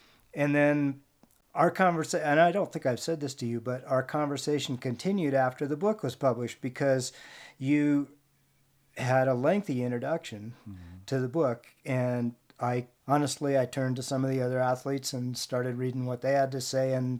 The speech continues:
Speaker 1: then I went, "Wait a minute, here's Chris's introduction." And I, and I started reading and I go, "Wow, this,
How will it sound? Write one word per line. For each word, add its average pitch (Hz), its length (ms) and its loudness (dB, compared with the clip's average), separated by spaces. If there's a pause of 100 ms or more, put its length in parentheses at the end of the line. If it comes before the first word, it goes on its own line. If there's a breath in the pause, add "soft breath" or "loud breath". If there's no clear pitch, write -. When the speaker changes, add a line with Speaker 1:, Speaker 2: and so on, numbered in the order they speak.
Speaker 1:
then 135 140 -2
I 131 60 2
went, 131 220 -4
"Wait 202 200 -2
a 175 40 0
minute, 110 280 -8
here's - 460 -8 (600 loud breath)
Chris's 139 420 -2
introduction." 147 640 2
And 123 140 -2
I, 123 160 -2 (260)
and 127 120 -2
I 123 80 -2
started 143 400 0
reading 160 280 0
and 127 100 -4
I 123 60 -8
go, 131 260 -6
"Wow, 196 220 -2
this, 175 240 -4